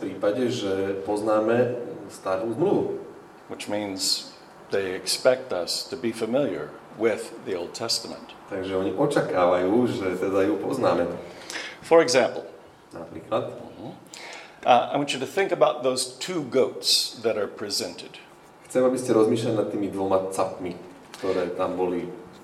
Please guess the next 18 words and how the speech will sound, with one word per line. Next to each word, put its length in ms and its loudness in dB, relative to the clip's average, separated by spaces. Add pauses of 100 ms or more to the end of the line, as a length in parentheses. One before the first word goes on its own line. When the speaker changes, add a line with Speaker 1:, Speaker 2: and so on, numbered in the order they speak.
(180)
Speaker 1:
predostierané. 720 0 (320)
Speaker 2:
Uh, 320 4 (340)
in 220 0
the 160 4
Hebrew 1120 0
of 480 6
verse 400 0
five, 580 4 (440)
Speaker 1:
V 320 -12
hebrejčine, 800 0
v, 400 -2
teda 240 4
v 240 2
liste 240 -2
Hebrejom, 500 6
vers 460 0 (100)
päť, 380 -2
verš 220 -4